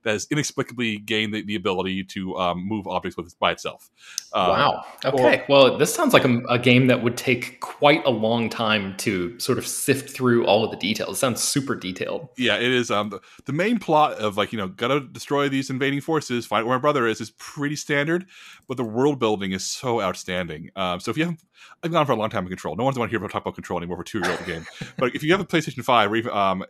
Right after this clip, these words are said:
Speaker 1: it's, the P S five version is outstanding. It looks great. They, I love how, I love how the combat feels. I love, I love how,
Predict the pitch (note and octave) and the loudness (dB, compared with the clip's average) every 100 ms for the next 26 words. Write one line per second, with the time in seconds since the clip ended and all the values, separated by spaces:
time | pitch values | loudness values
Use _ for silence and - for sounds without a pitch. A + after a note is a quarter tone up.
0 | _ A2+ G2 - - - C#3 - A#2+ G#2+ | _ -8 -8 -12 -12 -2 0 2 2 2
1 | G#2 F#2+ F#2 F2+ F2 - F#2 E2+ E2+ G#2+ | 0 -2 -4 -2 -4 -4 -6 -6 -6 -6
2 | - A2+ G#2 F2 - - - - - B2 | -4 -2 -2 -4 -8 -16 -20 -10 -4 0
3 | C#3+ D3 - E3+ A#3+ G3 B2+ A#2+ C3 D#3+ | 4 4 4 4 4 2 0 0 0 0
4 | D#3+ B2 B2 C#3 B2+ B2 A#2+ A#2 F#2+ | -4 -2 -4 0 0 0 0 0 -2